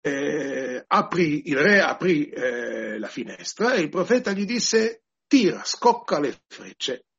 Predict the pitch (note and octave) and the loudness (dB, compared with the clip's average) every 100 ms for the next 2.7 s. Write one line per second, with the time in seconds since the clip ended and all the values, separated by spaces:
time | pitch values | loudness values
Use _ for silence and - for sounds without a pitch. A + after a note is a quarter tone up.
0 | _ _ F#3+ F3 D#3+ F3+ F#3 E3 A2 - | _ _ 6 8 6 4 2 0 0 -10
1 | _ _ _ _ - C3+ C3 C#3 F#3 D#3 | _ _ _ _ -8 -6 -2 2 4 2
2 | - - C#3 D3+ G#3+ C#4 C#4+ | 0 -2 -2 2 2 2 -2